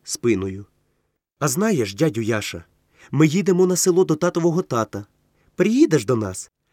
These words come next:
Тато купив мені Монте-Крісто, маленьку собачку.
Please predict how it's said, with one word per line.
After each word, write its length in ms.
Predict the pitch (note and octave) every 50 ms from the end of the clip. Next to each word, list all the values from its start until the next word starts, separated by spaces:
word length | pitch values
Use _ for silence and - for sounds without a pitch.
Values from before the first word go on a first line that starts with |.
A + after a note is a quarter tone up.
| _ _ _ _ _
Тато 240 | C#3 C3+ - D3+ B2
купив 320 | - C#3 - D3+ D3+ C#3+
мені 220 | C#3 C#3+ C3+ C3+
Монте-Крісто, 800 | C3+ C3+ C#3+ C3+ - B2+ - - A#2+ C3 D3 - - - A2 F2+ - _ _ _ _ _ _ - - -
маленьку 440 | A2 C#3 C#3+ D#3+ G3 G#3+ G#3 - G#3+
собачку. 800 | - - G3 A#2+ A2 A2 A#2+ B2 A#2 - - - - A#2 A#2